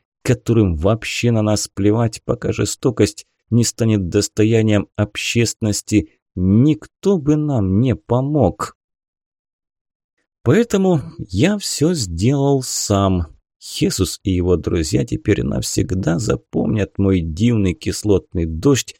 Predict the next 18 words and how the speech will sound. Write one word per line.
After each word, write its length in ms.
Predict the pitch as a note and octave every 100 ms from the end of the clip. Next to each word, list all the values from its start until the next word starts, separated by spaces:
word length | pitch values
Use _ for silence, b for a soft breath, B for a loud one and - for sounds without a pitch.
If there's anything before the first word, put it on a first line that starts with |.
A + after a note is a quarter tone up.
| _ _ _
который 580 | A#2+ A#2+ - D3 C#3+ B2+
я 120 | A#2+ -
оставил 480 | G#2+ - - C#3+ B2+
им 360 | - G#2+ G2
напоследок 800 | G2+ G2+ G2+ - G#2 G2+ F#2+ -
в 80 | - -
ту 160 | - F#2+
ночь, 460 | F#2 D#3 D#3 - -
когда 460 | - B2 A#2+ A2+ -
мы 160 | F#2+ E2+
бежали 640 | D#2 G2+ G#2 G#2 F2+ F2+
из 180 | E2+ -
приюта. 640 | - A#2 A2 G2+ G#2 F2+ b b b _ _ _ _ _ -
«Эй, 500 | G#2 C#3+ C#3 F2 D2
идем!» 760 | - A2 A2 B2 D3+ B2+ F2+ C#2 _ _ _
окликнул 580 | F#2 F2+ A#2 A2+ - G2
меня 260 | G2+ F#2+ D#2+
полицейский. 1040 | - G#2 F#2 - F#2+ E2 - - F2